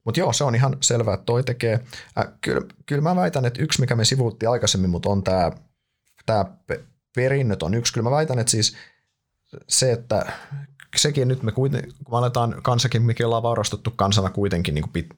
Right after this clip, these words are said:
seura-, viimeisen viidenkymmenen vuoden merkittävästi ja näin, niin kun sieltä alkaa niitä hedelmiä valua seuraaville, niin kyllä se yllättävän paljon se sijoittaminen alkaa kiinnostaa, kun sulle tuleekin se töölöläiskämppä sitten siihen syliin, sit se pistetään myyntiin ja jaat sen vaikka siis arvostus kanssa puoliksi tai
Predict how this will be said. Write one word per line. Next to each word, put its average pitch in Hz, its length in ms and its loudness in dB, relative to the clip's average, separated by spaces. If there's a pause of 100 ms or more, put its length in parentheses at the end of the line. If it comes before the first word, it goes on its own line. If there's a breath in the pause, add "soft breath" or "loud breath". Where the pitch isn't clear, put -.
(120)
seura-, 76 300 -2
viimeisen 78 240 0
viidenkymmenen 78 400 0
vuoden 62 220 -2
merkittävästi 80 540 -2
ja 87 60 0
näin, 107 220 2
niin 92 120 0 (360 loud breath)
kun - 80 -4
sieltä 95 220 0
alkaa 87 240 0
niitä 92 140 0
hedelmiä 90 400 2
valua 85 220 0
seuraaville, 67 680 -2
niin 73 120 -4
kyllä 95 160 -2
se 147 80 2
yllättävän 147 400 0
paljon 110 180 0
se 110 60 2
sijoittaminen 117 360 0
alkaa 98 220 0
kiinnostaa, 92 480 0
kun - 100 -8
sulle 98 140 -2
tuleekin 123 360 -2
se 98 80 -2
töölöläiskämppä 87 760 -2
sitten - 240 -4
siihen 92 220 0
syliin, 95 300 0
sit 85 120 -2
se - 80 -2
pistetään 87 420 -2
myyntiin 135 360 0
ja 107 100 0
jaat 107 220 0
sen 92 180 -2
vaikka 92 200 -2
siis 95 120 0
arvostus 92 380 0
kanssa - 220 0
puoliksi 85 440 -2
tai 82 160 0